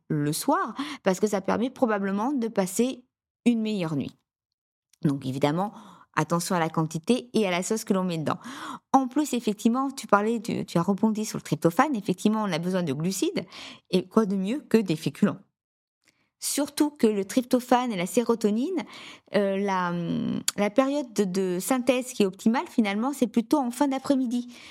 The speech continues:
C'est-à-dire, c'est plutôt à ce moment-là qu'il faudrait consommer des aliments, on va dire, riches en tryptophane, plutôt que le matin. Le matin, c'est plutôt la tyrosine. Et, euh, et le soir, vers la fin d'après-midi, plutôt tout ce qui est tryptophane.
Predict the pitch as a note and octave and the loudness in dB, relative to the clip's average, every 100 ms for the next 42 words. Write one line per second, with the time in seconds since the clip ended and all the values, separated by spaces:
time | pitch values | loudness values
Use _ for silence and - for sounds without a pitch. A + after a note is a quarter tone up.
0 | - - G#3+ G#3 C#4 C#4 A3+ A#3+ B3+ A#3+ | -6 0 0 2 0 0 2 2 2 0
1 | - A3 G#3+ G#3 B3+ D4 C4 A#3+ A3+ G#3 | 0 0 2 0 -2 0 0 2 2 2
2 | A3+ B3+ - A3+ G3+ G#3 G#3 B3+ A3+ G#3+ | 0 -2 0 0 0 -2 0 -2 -2 -2
3 | G3 G3 G3 A3 A3+ F#3 F3 F#3+ G3 G3 | -2 0 -2 -2 0 -2 0 0 -2 0
4 | F#3+ - F3 - E3+ G#3 C4+ A#3+ D4 - | -2 -2 -4 -2 2 2 2 -2 -4 -8
5 | - - - A3+ B3+ C#4 C#4+ C4 B3+ A#3+ | -16 -4 0 2 2 0 2 2 2 -2
6 | A#3 A#3 F#3+ F3 F3+ F3+ F#3 B3 A#3+ F#3+ | -2 0 2 0 0 0 2 0 0 0
7 | G3 F#3 A3 A3+ G#3+ F#3 G3 E3+ F3+ B3+ | 0 0 0 0 -2 0 0 0 0 -2
8 | F#4 - _ - - - - A#3 A#3+ B3 | -4 -8 _ -20 -18 -16 -2 0 2 0
9 | A#3 A3+ - F#3+ F3 F3 G3+ G#3 F#3+ - | -2 -4 -2 0 0 -2 0 0 0 2
10 | B3 D4+ G#3+ F#3 F3 B3+ A3 - G3 F#3 | 2 2 0 0 0 0 -2 0 0 0
11 | G#3+ C4+ A3+ G3+ B3 A#3 - - A#3 A#3+ | -4 -2 -2 0 -2 -4 -4 0 0 0
12 | - A3 A#3 G3 E3 | -4 2 2 2 -4